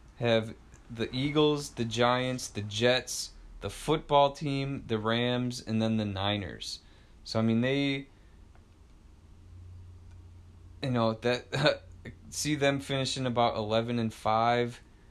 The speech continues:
Um, also see the Cardinals, they have them finishing eleven and five as well. Um, they have the Seahawks, the Patriots,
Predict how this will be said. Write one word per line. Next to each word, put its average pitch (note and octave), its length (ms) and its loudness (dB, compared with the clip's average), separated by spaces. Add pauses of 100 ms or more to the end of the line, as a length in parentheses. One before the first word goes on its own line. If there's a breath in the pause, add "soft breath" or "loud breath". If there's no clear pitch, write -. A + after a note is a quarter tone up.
(300 soft breath)
Um, G#2 400 0
also A#2+ 340 2
see A#2+ 180 -4
the A2 120 -2
Cardinals, A#2+ 880 0 (560)
they B2 540 2 (800)
have A#2+ 200 -10
them A#2 200 0
finishing A#2+ 480 -4 (480)
eleven A#2+ 380 0
and A#2 140 -2
five A#2 320 0
as G2+ 140 -8
well. A2+ 460 2 (560 loud breath)
Um, G2 300 -2 (120)
they A#2 400 4 (100)
have A2 240 0
the A2 60 -4
Seahawks, C3 840 2
the - 180 -8
Patriots, A#2+ 840 -2